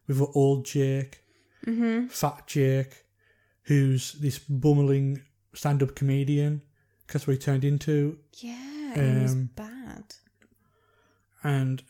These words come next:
Speaker 1: just the, the shell of a person that he
Speaker 2: Mm-hmm.
Speaker 1: became, and how he was alone. And you can see that when he has his bar and he's like, he's,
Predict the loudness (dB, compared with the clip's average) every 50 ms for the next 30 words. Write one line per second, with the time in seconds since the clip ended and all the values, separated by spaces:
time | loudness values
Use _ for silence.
0 | _ _ -6 -4 -4 -4 -6 -8 -14 -20 _ _ _ _ _ _ _ _ _ _
1 | _ _ _ _ -20 -8 -2 0 2 2 2 0 -4 _ _ _ _ _ _ _
2 | _ _ _ _ _ _ _ _ _ -2 -2 0 0 0 2 2 2 4 4 2
3 | 2 2 2 0 0 0 0 0 0 -2 -4 -4 -4 -4 -2 -2 -4 -4 -8 _
4 | _ _ _ _ _ _ -8 -8 -6 -4 -2 -2 0 0 0 2 2 2 2 2
5 | 0 -2 -2 -4 -8 _ _ _ _ _ -2 0 0 0 0 -4 -8 _ _ _
6 | _ -4 -2 0 0 0 0 -2 -6 -12 _ _ _ _ _ _ _ _ _ _
7 | -10 -4 -2 0 0 2 2 0 0 0 -2 0 0 0 0 0 0 0 -2 -2
8 | -4 -8 _ _ _ _ _ _ 0 0 2 2 0 0 0 0 2 2 2 2
9 | 0 0 2 2 2 0 0 0 -2 -4 -4 -2 -4 -2 -2 -2 -2 -2 -2 -2
10 | -2 -2 -2 -2 -4 -4 -6 -12 _ _ _ _ -2 -2 -2 -2 -4